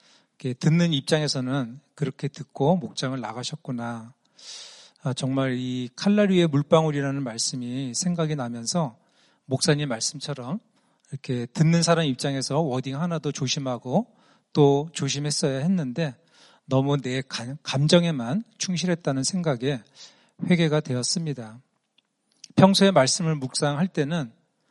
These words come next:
이 돌로 치려한 사람들의 구원을 위해 십자가에서 죽어지는 적용을 하신 주님처럼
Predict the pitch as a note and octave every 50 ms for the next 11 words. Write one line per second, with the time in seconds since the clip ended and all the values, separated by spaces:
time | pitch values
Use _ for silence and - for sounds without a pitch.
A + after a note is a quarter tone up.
0 | _ _ _ _ - - C3 B2+ - D3 C#3+ D3 D3+ D3+ D3+ D3 - - G3+ F#3+
1 | F#3 E3+ E3 E3+ - G3+ G3 G3+ G3+ F#3+ F3 E3 E3 D#3+ D#3+ - - C#3+ C#3+ D3
2 | C#3+ C#3 B2+ B2 B2 C#3 D#3 C#3 A#2 - _ _ _ _ _ - - - F#3 -
3 | F#3+ F3+ E3 E3+ D#3+ D3 D#3+ D#3 - - C#3 D3 D3 C3 C#3+ C#3 C#3 C3 - B2
4 | A#2+ B2+ B2+ B2+ C3 B2+ F3 F3+ - - E3+ D#3+ - - D#3 C#3+ C#3 C#3 - -
5 | C#3+ B2+ B2 A2+ C#3+ A3+